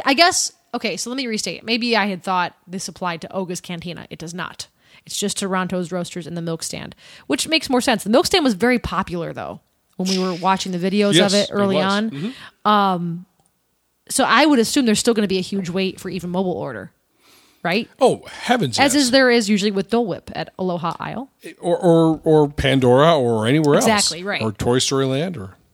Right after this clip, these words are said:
Speaker 2: yeah.
Speaker 1: Although they, they're pretty efficient at, in Pandora for at least the,
Speaker 2: Still,
Speaker 1: the
Speaker 2: but
Speaker 1: lunch.
Speaker 2: yeah, I know, but I just think that, I think it's gonna be busy no matter what you do.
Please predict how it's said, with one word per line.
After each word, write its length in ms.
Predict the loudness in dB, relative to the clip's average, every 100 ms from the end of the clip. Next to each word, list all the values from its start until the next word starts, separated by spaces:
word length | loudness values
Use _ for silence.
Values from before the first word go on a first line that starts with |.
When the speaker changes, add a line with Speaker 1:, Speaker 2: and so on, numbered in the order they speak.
| _
Speaker 2:
yeah. 220 | 0 0 0
Speaker 1:
Although 160 | 0
they, 160 | 2 0
they're 160 | 0
pretty 240 | -4 0 0
efficient 380 | 0 -2 -4 -8
at, 120 | -10
in 160 | -10 -8
Pandora 540 | -6 -6 -6 -8 -10
for 160 | -12 -12
at 80 | -10
least 260 | -10 -10 -14 -8
the, 80 | -4
Speaker 2:
Still, 460 | -2 2 4 4
Speaker 1:
the 60 | 2
Speaker 2:
but 80 | 2
Speaker 1:
lunch. 380 | 0 -2 -8 -8 0
Speaker 2:
yeah, 200 | 0 2
I 140 | -2 -2
know, 220 | -2 -2
but 100 | 0
I 100 | 0
just 160 | 0
think 180 | 0 0
that, 160 | -2 -4 _ _ _ -12
I 80 | -8
think 160 | -6 -4
it's 80 | -2
gonna 160 | -2
be 120 | 0
busy 280 | 2 2 2
no 100 | -2
matter 160 | -2 -2
what 160 | -2
you 100 | -6
do. 220 | -12 -14